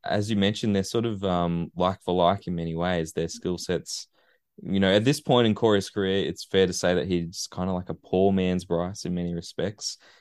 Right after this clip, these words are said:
in terms of that undersized combo shot creator. Uh, but if you look at who was on the market at the time, Perth clearly needed another guard. There weren't really many other N B L level guards running around. Corey's on the table.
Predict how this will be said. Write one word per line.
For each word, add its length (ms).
in 120
terms 300
of 120
that 220
undersized 760
combo 600
shot 260
creator. 540
Uh, 460
but 260
if 120
you 100
look 200
at 60
who 140
was 120
on 120
the 60
market 420
at 120
the 60
time, 580
Perth 280
clearly 320
needed 280
another 260
guard. 540
There 140
weren't 300
really 220
many 240
other 160
N 200
B 100
L 320
level 220
guards 340
running 240
around. 600
Corey's 400
on 120
the 60
table. 600